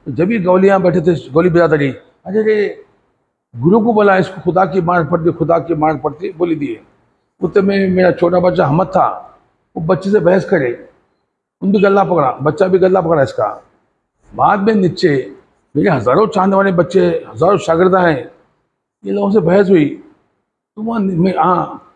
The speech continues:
मैं स्टेज पे बैठा हूँ, अल्लाह हाजिर नाजिर, झूठा को,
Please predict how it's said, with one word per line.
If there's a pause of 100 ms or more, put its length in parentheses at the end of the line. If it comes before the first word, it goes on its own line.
(160)
मैं
स्टेज
पे
बैठा
हूँ,
अल्लाह
हाजिर
नाजिर, (760)
झूठा
को,